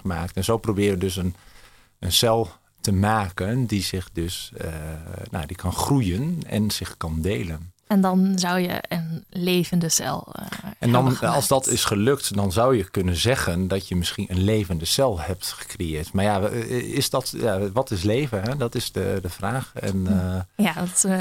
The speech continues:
Speaker 2: gaan we het later nog wel
Speaker 1: Precies,
Speaker 2: even over hebben.
Speaker 1: precies.
Speaker 2: Ehm,
Speaker 1: Ja.
Speaker 2: want je noemde net al een, een heleboel, eh,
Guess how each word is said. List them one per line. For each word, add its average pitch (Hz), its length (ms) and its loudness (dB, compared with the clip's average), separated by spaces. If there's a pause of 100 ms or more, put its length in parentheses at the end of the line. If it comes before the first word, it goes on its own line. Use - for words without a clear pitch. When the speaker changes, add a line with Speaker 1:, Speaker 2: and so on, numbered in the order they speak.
(140)
Speaker 2:
gaan 196 200 2
we 202 60 2
het 196 120 0
later 185 320 0
nog 185 140 2
wel 190 80 4
Speaker 1:
Precies, 185 500 4
Speaker 2:
even 202 140 2
over 196 200 4
hebben. 185 260 4
Speaker 1:
precies. - 300 -2 (400)
Speaker 2:
Ehm, 202 500 4
Speaker 1:
Ja. 214 80 2
Speaker 2:
want 202 140 4
je 226 60 4
noemde 233 220 6
net 208 180 4
al 202 220 6
een, 196 140 4
een 190 140 6
heleboel, 196 720 4
eh, 175 180 4